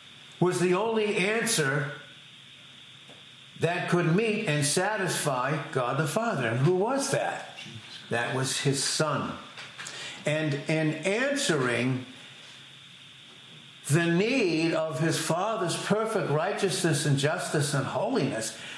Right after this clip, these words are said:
to meet that between the Father and the Son, and that's propitiation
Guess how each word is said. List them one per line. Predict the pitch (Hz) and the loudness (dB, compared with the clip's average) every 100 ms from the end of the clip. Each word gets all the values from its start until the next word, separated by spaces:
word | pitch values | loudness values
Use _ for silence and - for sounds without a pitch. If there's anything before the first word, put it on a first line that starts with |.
| - | -4
to | - 160 | 0 2
meet | 156 175 254 277 - | 4 4 2 0 0
that | 120 104 98 - - - - - - - - - | 0 0 -2 -4 -8 -12 -18 -20 -20 -20 -8 0
between | 160 - 190 190 | 2 4 4 4
the | 160 | 2
Father | 143 180 214 233 175 | 2 2 2 0 2
and | 151 139 | 4 4
the | |
Son, | 135 - 202 208 127 127 - - - - - - - - - | 4 2 2 2 0 -2 -6 -12 -18 -18 -18 -18 -18 -6 2
and | 143 | 4
that's | 202 208 | 4 0
propitiation | 190 - 202 202 170 156 190 214 - 135 139 | 0 2 2 2 2 2 2 2 2 2 0